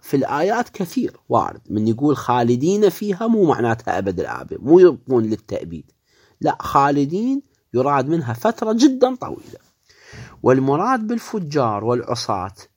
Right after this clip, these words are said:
منو؟ الكاملون في فجورهم وعصيانهم،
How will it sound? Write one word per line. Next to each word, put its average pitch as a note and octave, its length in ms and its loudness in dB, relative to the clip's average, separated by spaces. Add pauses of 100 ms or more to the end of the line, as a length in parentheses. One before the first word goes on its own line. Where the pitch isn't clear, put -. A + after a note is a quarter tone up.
(280)
منو؟ E3 380 4 (260)
الكاملون B2+ 880 -2
في C3 220 -6
فجورهم C3+ 840 0
وعصيانهم، E2 840 -8